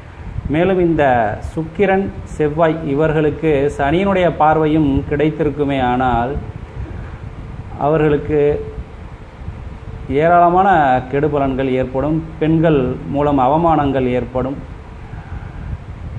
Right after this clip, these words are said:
சனியினுடைய சம்பந்தத்தை பெற்ற சுக்கிரன், சனி நட்பு கிரகமாகவே இருந்தாலும் சுக்கிரனுக்கு, சனியினுடைய சம்பந்தத்தை பெற்ற சுக்கிரன் பெண்கள் வழியிலே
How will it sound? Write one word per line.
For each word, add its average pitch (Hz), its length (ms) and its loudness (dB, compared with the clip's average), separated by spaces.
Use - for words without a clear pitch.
சனியினுடைய 202 500 4
சம்பந்தத்தை 175 680 2
பெற்ற 160 280 0
சுக்கிரன், 156 440 0
சனி 147 320 2
நட்பு 160 340 2
கிரகமாகவே 156 640 2
இருந்தாலும் 139 920 2
சுக்கிரனுக்கு, 127 880 -2
சனியினுடைய 180 480 2
சம்பந்தத்தை 160 640 2
பெற்ற 151 340 -2
சுக்கிரன் 143 720 0
பெண்கள் 202 380 4
வழியிலே 165 680 4